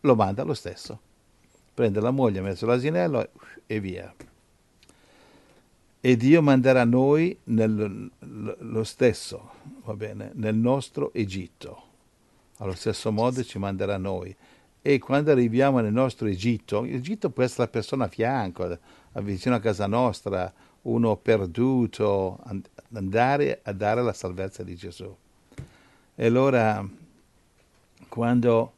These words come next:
partiamo e andiamo, qualunque sia il nostro Egi-, Egitto,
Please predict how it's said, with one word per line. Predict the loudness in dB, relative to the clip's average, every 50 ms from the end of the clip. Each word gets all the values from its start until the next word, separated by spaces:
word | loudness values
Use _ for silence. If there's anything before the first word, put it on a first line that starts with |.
| _ _ _ _ _ _ _ _ _ _ _
partiamo | 2 4 4 4 2 2 4 6 6 6 6 4 2 0
e | -2
andiamo, | -4 -4 -4 -2 0 2 2 2 2 2 2 2 2 0 -2
qualunque | -6 -6 -4 -4 -2 -4 -4 -6
sia | -4 -2 -2 0
il | 0
nostro | -2 -2 -2 -2 0
Egi-, | 0 0 0 -2 -4 -4 -4 -6
Egitto, | -6 -8 -4 0 0 0 0 0 -2 2 4 4 4 4 2 -4